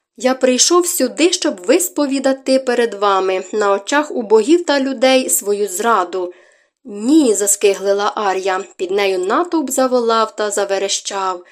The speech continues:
Лайки, прокльони, образи наповнили повітря. Санса сховала обличчя в долоні.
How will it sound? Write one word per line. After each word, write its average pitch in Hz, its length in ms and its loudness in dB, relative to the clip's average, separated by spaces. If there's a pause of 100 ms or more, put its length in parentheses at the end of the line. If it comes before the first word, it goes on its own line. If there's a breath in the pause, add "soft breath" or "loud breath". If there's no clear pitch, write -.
(240 loud breath)
Лайки, 208 480 0
прокльони, 208 720 2
образи 247 540 2
наповнили 220 640 0
повітря. 190 680 -6 (240 loud breath)
Санса 202 460 -2
сховала 294 540 0
обличчя 202 460 -2
в 185 100 -8
долоні. 180 680 -2